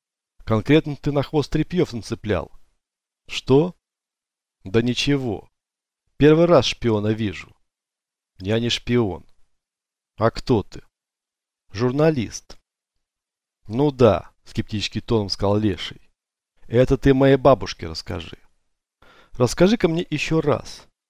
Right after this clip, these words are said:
как ты в Днепре оказался?» Кер начал рассказывать.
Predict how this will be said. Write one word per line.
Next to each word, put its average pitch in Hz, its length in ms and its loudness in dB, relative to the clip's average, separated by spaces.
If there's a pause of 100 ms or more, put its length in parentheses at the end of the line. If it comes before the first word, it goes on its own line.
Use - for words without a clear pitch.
(120)
как 120 180 4
ты 123 120 0
в 117 60 -6
Днепре 156 400 2
оказался?» 98 680 -4 (1120)
Кер 190 280 6
начал 131 380 4
рассказывать. - 840 -2